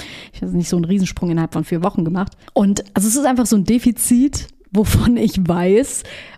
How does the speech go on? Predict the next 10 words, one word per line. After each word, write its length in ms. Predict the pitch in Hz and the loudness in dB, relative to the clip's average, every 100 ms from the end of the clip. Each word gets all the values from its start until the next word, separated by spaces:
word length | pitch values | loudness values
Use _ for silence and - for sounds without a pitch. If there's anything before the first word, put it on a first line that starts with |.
| _ - | _ -4
und 140 | 185 | 0
das 160 | 190 196 | 0 0
ich 200 | 208 - | -4 -2
eigentlich 520 | 175 196 196 196 196 | -2 0 0 -2 -2
schon 180 | - 190 | -4 -2
immer 600 | 190 180 175 170 170 - - | 0 0 0 0 -2 -4 -6
irgendwie 560 | 180 180 175 170 170 | -2 -2 0 0 0
anders 260 | 143 160 - | -2 -4 -4
machen 240 | 160 165 | -2 -2
wollte 480 | 175 160 185 170 175 | -2 -4 -4 -4 -6